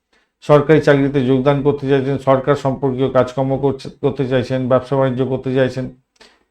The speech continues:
এগোতে চাইছেন আর কি, রা-, আমদানি রপ্তানি ব্যবসা বাণিজ্য করেন, সোনার ব্যবসা, বিদ্যুৎ, জ্বালানি, কাপড়, ঔষধ, খাদ্যশস্যের ব্যবসা বাণিজ্য করছেন, আপনারা এই সময়গুলো ব্যবহার করুন, ভালো ফল পাবেন। ছটা তেরো মিনিট থেকে সাতটা উনিশ মিনিট পর্যন্ত সকালবেলা,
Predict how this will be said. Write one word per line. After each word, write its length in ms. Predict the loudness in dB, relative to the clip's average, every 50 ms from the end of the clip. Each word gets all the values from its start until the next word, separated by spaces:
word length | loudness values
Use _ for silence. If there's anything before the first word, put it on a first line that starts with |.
| _ _ _ _ _ _ _ 0
এগোতে 340 | 4 6 6 6 6 4 2
চাইছেন 360 | 2 2 2 2 2 0 2
আর 140 | 2 0 -2
কি, 280 | -4 -6 -8 -8 -8 -2 4
রা-, 260 | 6 6 8 8 8
আমদানি 420 | 6 6 6 6 4 4 6 6
রপ্তানি 360 | 6 4 4 2 0 2 4
ব্যবসা 260 | 4 2 2 2 2 0
বাণিজ্য 280 | 0 0 0 0 0
করেন, 220 | 2 4 2 2 2
সোনার 340 | -2 -2 0 2 4 6
ব্যবসা, 320 | 6 4 4 2 2 2 2
বিদ্যুৎ, 360 | 2 2 0 0 0 -2 0
জ্বালানি, 340 | 4 4 4 4 4 2 2
কাপড়, 340 | 4 4 4 4 2 0 0
ঔষধ, 280 | 0 0 0 -2 -4 -4
খাদ্যশস্যের 600 | -4 -6 -4 -4 -4 -2 -2 -2 -4 -4 -8 -12
ব্যবসা 320 | -10 -8 -10 -10 -6 -2 -2
বাণিজ্য 260 | 0 0 0 -2 -2
করছেন, 380 | -2 -2 -2 -2 -4 -2 -2 -2
আপনারা 340 | -2 0 0 2 2 2
এই 100 | 2 2
সময়গুলো 440 | -2 -2 -2 0 0 0 0 0 0
ব্যবহার 280 | 2 2 2 2 2 0
করুন, 220 | -2 -4 -2 0
ভালো 220 | 2 2 2 2 0
ফল 160 | 0 -2 -2
পাবেন। 400 | -2 0 0 2 2 0 -2 -4 -8 _ _ -20 -20 _ _ _ -2
ছটা 220 | 0 0 2 2
তেরো 280 | 2 4 4 4 4 4
মিনিট 260 | 2 0 -2 -2 -2
থেকে 160 | 0 0 0
সাতটা 320 | 0 -2 -4 -2 0 0
উনিশ 320 | 0 2 0 -2 -2 -2 -2
মিনিট 220 | -2 -2 -2 -2
পর্যন্ত 220 | -2 -2 -2 -2 -2
সকালবেলা, 540 | -2 0 0 2 2 4 4 4 4 6